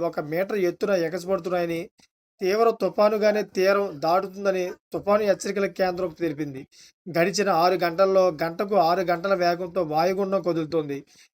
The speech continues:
అయితే తీరంలో గాలులు ఉధృత పెరుగుతోంది. ప్రస్తుతం ముప్పై ఐదు నుండి యాభై ఐదు కిలోమీటర్ల వేగంతో ఈదురుగాలులు వీస్తున్నాయి. అయితే సకినేటిపల్లి, నరసాపురం రాకపోకలు నిలిపివేత.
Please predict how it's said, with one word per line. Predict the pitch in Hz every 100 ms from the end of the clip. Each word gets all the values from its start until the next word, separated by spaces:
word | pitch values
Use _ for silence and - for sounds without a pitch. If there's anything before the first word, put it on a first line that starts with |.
| -
అయితే | 202 220
తీరంలో | 226 185 214 226 220 170
గాలులు | 160 180 220 214 196
ఉధృత | 160 190 202 208
పెరుగుతోంది. | 190 196 190 190 185 233 - - _
ప్రస్తుతం | - 185 175 202 226 202
ముప్పై | 185 - 208
ఐదు | 196
నుండి | 196 220 226
యాభై | 190 180 190
ఐదు | 196 180
కిలోమీటర్ల | 196 214 233 208
వేగంతో | 190 190 196 185 190
ఈదురుగాలులు | 165 185 220 202 196 175
వీస్తున్నాయి. | 151 - 160 143 139 - _ _ _ -
అయితే | 220 240
సకినేటిపల్లి, | - 165 160 247 254 226 240 240 240
నరసాపురం | 208 190 233 226 233 220
రాకపోకలు | 185 196 208 220 220
నిలిపివేత. | 202 190 190 208 196